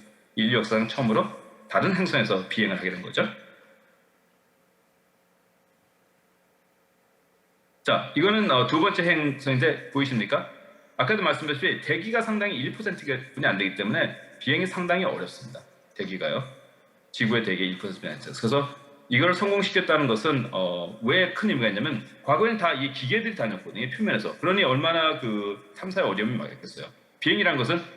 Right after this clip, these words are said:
이제는 어떤 표면에 어떤 지형에 영향을 받지 않고 더 넓은 영역을 탐사할 수 있는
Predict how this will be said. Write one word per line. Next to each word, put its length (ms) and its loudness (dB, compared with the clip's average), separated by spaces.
이제는 560 2
어떤 520 2
표면에 720 0
어떤 320 -4
지형에 440 -2
영향을 260 0
받지 200 -4
않고 260 -8
더 260 4
넓은 360 2
영역을 480 0
탐사할 320 -2
수 140 -4
있는 260 0